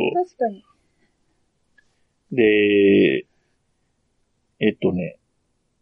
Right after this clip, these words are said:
Speaker 2: 話数で言うと、
Speaker 1: はい。
Speaker 2: 第一シリーズが二十三だからツークールぐらいだよね。
Speaker 1: うん。
Speaker 2: で、パートスリーが、えっと、五十話だから丸一年ぐらい。
Speaker 1: はい。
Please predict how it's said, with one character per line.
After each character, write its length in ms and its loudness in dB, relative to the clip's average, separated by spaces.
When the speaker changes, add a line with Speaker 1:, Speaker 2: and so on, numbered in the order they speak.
Speaker 2:
話 200 4
数 200 -6
で 760 0
言 260 0
う 100 -10
と、 380 0
Speaker 1:
は 180 -2
い。 40 -2
Speaker 2:
第 200 4
一 120 -8
シ 180 -2
リ 120 2
ー 40 0
ズ 60 -2
が 80 2
二 160 0
十 260 0
三 340 0
だ 80 0
か 120 -2
ら 120 -4
ツ 200 -4
ー 120 0
ク 120 -4
ー 60 4
ル 120 4
ぐ 100 4
ら 80 -4
い 80 -14
だ 80 -16
よ 80 -14
ね。 240 -4
Speaker 1:
う 60 2
ん。 600 -2
Speaker 2:
で、 340 0
パ 220 2
ー 40 -6
ト 120 -4
ス 160 -2
リ 300 0
ー 40 -2
が、 60 2
え 60 -2
っ 20 -4
と、 80 -8
五 180 0
十 120 2
話 120 4
だ 80 -8
か 80 -14
ら 60 -8
丸 260 2
一 220 -8
年 180 -2
ぐ 100 0
ら 140 0
い。 80 -14
Speaker 1:
は 160 0
い。 60 -14